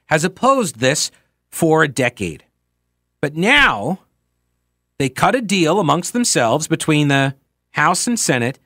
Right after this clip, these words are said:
and they're moving a deal to expand Medicaid forward. The federal government promises to pay ninety percent and expanding Medicaid is going to mean about six hundred thousand able-bodied, working-age adults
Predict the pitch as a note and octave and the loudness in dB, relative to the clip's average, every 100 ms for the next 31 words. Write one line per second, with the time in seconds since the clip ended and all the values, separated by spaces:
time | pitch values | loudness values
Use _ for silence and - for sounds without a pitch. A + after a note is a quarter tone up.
0 | _ - D3+ D#3+ D#3 D#3+ A#3 B3+ B3 A3+ | _ -4 0 0 2 2 2 2 0 -2
1 | - D#3 F3 F3+ F#3+ F3 D#3+ - - D3+ | -2 0 2 2 2 0 0 -2 -2 0
2 | G3 C#3+ D3 - C#3 C3+ - C#3 B2+ E2 | 0 0 -2 -2 -2 -2 -4 0 0 -2
3 | - _ _ _ _ _ - A#2 A2+ G2 | -10 _ _ _ _ _ -6 -2 -4 0
4 | G#3 G#3+ G#3+ G#3+ - D#3+ D#3 - C3+ C#3 | 2 4 2 0 0 0 0 -2 -4 -4
5 | D3 B2+ B2+ C3 B2+ - A2 G#3 A3+ G3 | -2 -2 0 0 -2 -4 -2 2 2 -2
6 | _ _ _ _ _ _ _ _ _ F#3+ | _ _ _ _ _ _ _ _ _ -2
7 | G3+ - - C4 C#4+ A#3+ F3 E3 F3 E3 | 0 -2 -2 0 0 2 2 0 0 0
8 | E3 - D#3+ D#3 C#3+ D3 C#3+ D3 - A#3 | 0 0 0 0 0 0 0 -2 -6 -2
9 | C#4+ C#4 - G3 - G3 F3 - D#3 D#3 | -2 -2 -4 -2 0 0 0 0 2 2
10 | C3 D3+ C#3+ - G3+ C4 G3 D3+ C#3 C3 | 2 -2 -2 -2 0 0 2 4 4 2
11 | C#3+ _ _ - D3+ A3 C#4 A#3+ G#3+ G#3 | -4 _ _ 0 2 2 2 2 0 0
12 | A3 D3 B2 A2+ - | -2 0 0 0 -6